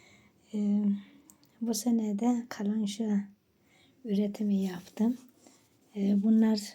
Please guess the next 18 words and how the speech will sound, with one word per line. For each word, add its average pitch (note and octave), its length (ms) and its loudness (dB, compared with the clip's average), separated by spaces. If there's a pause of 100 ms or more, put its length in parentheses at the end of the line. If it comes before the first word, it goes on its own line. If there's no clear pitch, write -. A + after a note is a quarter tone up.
(800)
bunlar G#3+ 340 2
böyle, G#3 360 0 (600)
e, G#3 540 -2 (600)
dört A3 380 0
beş G#3+ 140 -2
saksıdaydı G3+ 920 -4
ama A#3 260 2
çok, A3+ 280 -6 (560)
e, G3+ 300 2
dallı, G3+ 520 4 (840)
dalları G#3 520 0
vardı. F3+ 480 0 (760)
Ben A3 200 4
de G#3+ 120 2
dedim A3 300 0
Bahar'a G3+ 460 2 (500)
böyle, G3+ 400 0 (760)
e, F#3 360 -10